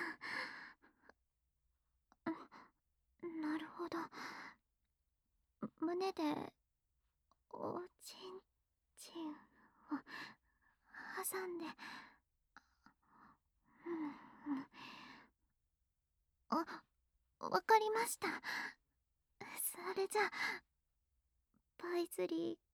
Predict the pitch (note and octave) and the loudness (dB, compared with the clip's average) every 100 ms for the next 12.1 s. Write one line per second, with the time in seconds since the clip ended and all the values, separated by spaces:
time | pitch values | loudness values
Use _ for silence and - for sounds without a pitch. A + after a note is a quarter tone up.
0 | _ _ _ _ - E4+ E4+ E4+ E4 - | _ _ _ _ -4 -2 -2 -8 -8 -8
1 | D4+ D4 - - - - _ _ _ _ | -8 -12 -14 -18 -20 -20 _ _ _ _
2 | _ _ _ _ _ _ _ _ _ G#4 | _ _ _ _ _ _ _ _ _ -8
3 | A4+ - _ _ _ _ _ _ _ _ | -8 -16 _ _ _ _ _ _ _ _
4 | _ _ _ _ _ _ F4 F#4+ G4 F#4+ | _ _ _ _ _ _ -2 2 2 2
5 | - G4+ F#4+ G4 A#4+ _ _ _ _ _ | -4 -2 0 0 -4 _ _ _ _ _
6 | - G4 - _ _ _ - - E4+ E4 | -4 -4 -6 _ _ _ -12 -2 0 0
7 | E4 G4 _ _ _ _ _ _ _ _ | -2 -4 _ _ _ _ _ _ _ _
8 | _ - E4 D#4+ - - - - _ - | _ -4 4 4 2 -6 -12 -16 _ -2
9 | - D#4+ E4 D#4+ D4 - - D#4 - - | 0 2 4 4 2 0 -8 -6 -6 -8
10 | - - - _ _ _ _ _ _ - | -10 -12 -16 _ _ _ _ _ _ -20
11 | _ - D4+ - - - - - _ - | _ -10 -10 -10 -18 -20 -20 -20 _ -10